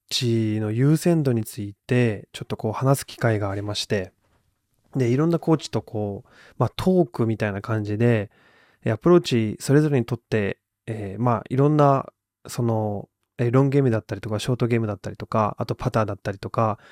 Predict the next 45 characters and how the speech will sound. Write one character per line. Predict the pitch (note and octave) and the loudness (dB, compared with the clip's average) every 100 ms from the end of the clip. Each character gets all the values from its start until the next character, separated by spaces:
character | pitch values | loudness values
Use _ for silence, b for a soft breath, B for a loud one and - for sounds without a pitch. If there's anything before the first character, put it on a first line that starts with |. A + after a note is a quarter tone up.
| b b | b b
い | - | 0
ろ | C#3 | 2
い | C#3 | 6
ろ、 | C3+ B2+ b b b b b | 4 2 b b b b b
え | A#2+ A2+ | -2 -2
ー、 | A2 | 0
い | |
ろ | C#3+ D3+ | 2 2
ん | D3+ | 4
な | D3 C#3+ C3+ | 4 4 0
こ | - C3 C3 | -2 2 4
う | |
ラ | C3 | 4
ウ | C#3 | 2
ン | |
ド | C3+ | 2
で | C3 C3 - _ _ _ _ _ _ | 2 0 -4 _ _ _ _ _ _
あ | C3+ | 0
り | C3+ | 2
ま | C#3 | 2
す | - A2 | -2 0
が、 | B2 A#2 G#2+ | 2 2 0
そ | D3+ | 0
の | D#3+ | 2
中 | D#3+ A#2 | 2 0
で | A#2 B2+ G#2+ - | 2 2 0 -6
ア | |
プ | - | 2
ロ | F3+ | 2
ー | |
チ | F3 | 2
の | A#2+ | 0
優 | C3 | 2
先 | C#3 C3+ | 2 -2
度 | A2 | -2
は | G#2 | 2
ど | C3 | 2
う | D3 | 2
で | G#2+ | -2
す | - | -8
か | G2+ | -10
み | G2 | -10
た | F#2 | -12
い | F#2 | -2
な、 | A#2+ A#2 | 0 0